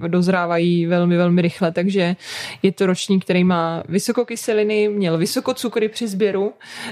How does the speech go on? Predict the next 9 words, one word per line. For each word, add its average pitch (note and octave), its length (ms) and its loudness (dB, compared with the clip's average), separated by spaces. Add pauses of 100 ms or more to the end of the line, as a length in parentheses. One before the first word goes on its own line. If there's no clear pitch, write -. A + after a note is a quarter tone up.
(140)
Eh, F3+ 600 -2
díky F#3 280 -6
těm G#3 180 0
kyselinám G3+ 720 -2 (120)
ty G#3+ 100 -2
mošty F#3+ 260 -2
nádherně G3 400 0
prokvášely, F#3 640 -4
takže, F3+ 480 -4